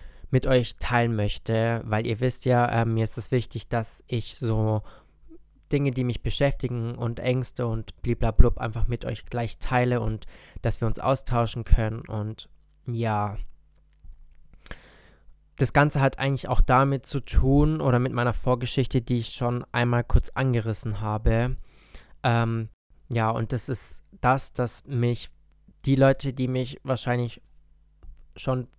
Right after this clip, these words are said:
seit dem ersten Podcast verfolgen, mich noch von meinem Blog Frech und Frontal kennen, meinem Blog, den es leider nicht mehr gibt, den ich bewusst, ähm,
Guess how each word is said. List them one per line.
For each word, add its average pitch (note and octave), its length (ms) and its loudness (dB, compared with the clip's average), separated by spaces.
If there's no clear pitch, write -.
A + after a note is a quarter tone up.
seit B2+ 240 -2
dem C3 100 -2
ersten - 300 -4
Podcast - 500 12
verfolgen, C3+ 560 4
mich C#3+ 400 0
noch C3+ 260 0
von B2+ 160 0
meinem A#2+ 360 -2
Blog B2 300 12
Frech - 260 -2
und A#2 80 0
Frontal B2 500 -4
kennen, A#2 560 -8
meinem A2 560 -4
Blog, - 360 8
den A#2 160 -4
es - 180 -8
leider A#2+ 300 -2
nicht B2+ 260 0
mehr A2 140 0
gibt, - 540 -6
den A#2+ 160 2
ich A#2+ 460 -4
bewusst, B2+ 720 2
ähm, A#2+ 380 -4